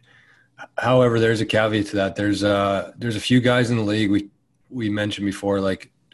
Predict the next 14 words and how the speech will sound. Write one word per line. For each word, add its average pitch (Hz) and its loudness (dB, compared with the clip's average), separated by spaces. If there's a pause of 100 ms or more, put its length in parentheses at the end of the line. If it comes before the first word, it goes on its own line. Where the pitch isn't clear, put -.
uh, 98 -4
that 101 -4
Embiid 101 0
guy, 101 -2 (580)
um, 90 -4 (560)
and 104 -10
a - -10
few 107 -4
other 98 -2
guys. 95 -2
And 107 -4
then 131 4
there's 156 2
the, 127 0